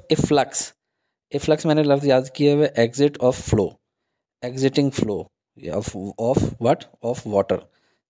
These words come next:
तो speed of efflux हमने मालूम करनी है वी टू, इसको कहते हैं, क्योंकि ये डेरिवेशन में भी मैंने इसी तरह किया था। और दूसरी चीज़ हमने मालूम करनी है वॉल्यूम discharge per second, कि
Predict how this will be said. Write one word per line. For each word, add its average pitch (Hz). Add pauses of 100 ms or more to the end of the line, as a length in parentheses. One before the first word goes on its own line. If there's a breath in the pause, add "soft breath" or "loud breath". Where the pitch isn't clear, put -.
तो -
speed 123
of 127
efflux 123
हमने 131
मालूम 120
करनी 120
है 127
वी 110
टू, 190 (280)
इसको 135
कहते 135
हैं, 135
क्योंकि 117
ये 107
डेरिवेशन 98
में 135
भी 139
मैंने 135
इसी 127
तरह 135
किया 135
था। 160 (600 loud breath)
और 113
दूसरी 127
चीज़ 170
हमने 160
मालूम 147
करनी 156
है 185 (180)
वॉल्यूम 123
discharge 135
per 123
second, 92 (520)
कि -